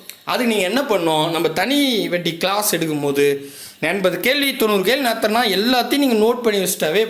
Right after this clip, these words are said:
போதுங்க. கண்டிப்பா வந்துரும். சரிங்களா? நான் என்ன பண்ண போறேன்னா, இருக்கிற தலைப்பு எல்லாமே கடந்த பத்து வருஷத்துல எப்படி கேட்டிருக்காங்க அப்படின்ற overall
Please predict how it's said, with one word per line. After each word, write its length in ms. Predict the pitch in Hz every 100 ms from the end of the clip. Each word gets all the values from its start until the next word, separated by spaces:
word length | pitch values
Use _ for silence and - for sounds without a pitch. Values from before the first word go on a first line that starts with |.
| -
போதுங்க. 400 | 160 139 123 92 - - - - -
கண்டிப்பா 500 | 190 214 190 208 170
வந்துரும். 320 | 156 135 139 -
சரிங்களா? 300 | 165 170 220 - - -
நான் 100 | 185
என்ன 180 | 190 269
பண்ண 220 | 294 254
போறேன்னா, 580 | 214 220 214 240 285 - - - - _ -
இருக்கிற 380 | 202 294 311 277
தலைப்பு 440 | 226 220 220 202
எல்லாமே 440 | 196 240 220 214
கடந்த 300 | 262 214 208
பத்து 400 | 190 190 190 262
வருஷத்துல 280 | 233 254 247
எப்படி 320 | 220 180 233
கேட்டிருக்காங்க 680 | - 190 180 151 147 139 139 180 147 151
அப்படின்ற 440 | 156 220 220 226 202
overall 500 | 196 233 233 247